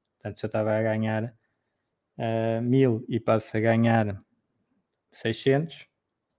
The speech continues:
tenho uma taxa de substituição de sessenta por cento. Ah, e é isso que também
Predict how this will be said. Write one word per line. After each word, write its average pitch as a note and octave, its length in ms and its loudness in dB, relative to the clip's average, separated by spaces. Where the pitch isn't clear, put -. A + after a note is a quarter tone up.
tenho A#2 200 -4
uma A2+ 140 -2
taxa A#2 320 -2
de A2 100 -10
substituição A2+ 640 -6
de G#2+ 280 -4
sessenta G2+ 360 -10
por - 140 -18
cento. F#2 380 -14
Ah, A2+ 520 2
e B2+ 200 4
é C3+ 100 10
isso C#3 380 2
que D3 260 6
também A#2 500 2